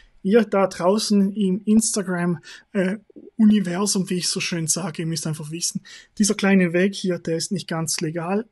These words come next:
Er kann nämlich Ärger bedeuten, denn ich verstoße eigentlich damit, mit der Verwendung von Yellow Duck gegen die A G Bs von Instagram.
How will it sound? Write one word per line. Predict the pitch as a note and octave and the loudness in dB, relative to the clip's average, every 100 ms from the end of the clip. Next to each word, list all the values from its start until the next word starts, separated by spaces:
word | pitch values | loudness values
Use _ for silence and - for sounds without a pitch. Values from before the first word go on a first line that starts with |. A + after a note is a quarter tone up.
| _ _ | _ _
Er | - D#3 - | -12 -12 -12
kann | - D#3+ | -8 -6
nämlich | D#3+ D#3 D3+ - | -4 -4 -6 -6
Ärger | F3 G3 G#3 | -6 -4 -6
bedeuten, | F#3+ E3 D#3+ E3+ - F3+ E3 D#3 | -8 -6 -6 -6 -8 -8 -8 -8
denn | D3+ D#3 D#3 - - - | -6 -6 -8 -12 -12 -6
ich | F3 | -4
verstoße | E3 - D#3 E3 E3+ G#3 | -4 -6 -4 -2 -4 -4
eigentlich | E3 E3 D#3 - | -4 -4 -6 -10
damit, | E3 D3+ F3+ G3+ G3 - - - - - | -12 -2 2 2 0 -16 -18 -20 -20 -10
mit | E3 E3 | -8 -6
der | |
Verwendung | D#3 D3+ D3+ E3+ E3 | -8 -4 -4 -4 -6
von | D3+ D#3+ | -6 -6
Yellow | D#3 D#3+ D#3+ | -6 -8 -10
Duck | E3+ E3+ - | -12 -12 -8
gegen | D#3 D#3 | -4 -4
die | - | -6
A | E3 E3+ | -8 -6
G | F3+ | -6
Bs | D#3+ E3 D#3+ - | -6 -8 -6 -8
von | D#3+ | -4
Instagram. | F#3+ A#3 - G3+ G3+ G3+ | 0 0 0 0 2 2